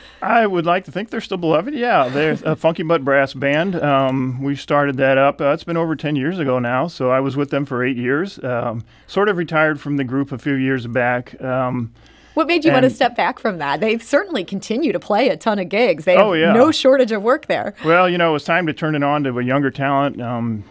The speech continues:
Speaker 1: and, uh, pass it on. And, and, uh,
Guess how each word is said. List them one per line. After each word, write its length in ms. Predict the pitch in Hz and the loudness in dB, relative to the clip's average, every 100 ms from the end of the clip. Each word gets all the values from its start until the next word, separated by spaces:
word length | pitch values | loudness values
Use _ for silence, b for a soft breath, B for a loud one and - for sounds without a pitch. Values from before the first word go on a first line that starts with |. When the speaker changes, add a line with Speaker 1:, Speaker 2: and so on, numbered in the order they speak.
| B - | B -12
Speaker 1:
and, 240 | 123 123 120 | -8 -4 -4
uh, 160 | 110 | -6
pass 340 | 104 139 139 135 | -2 -2 -2 -4
it 80 | |
on. 300 | 135 135 135 | -2 0 -2
And, 280 | 123 110 98 - | -4 -8 -12 -16
and, 340 | 117 113 107 | -12 -10 -8
uh, 240 | 104 101 | -10 -10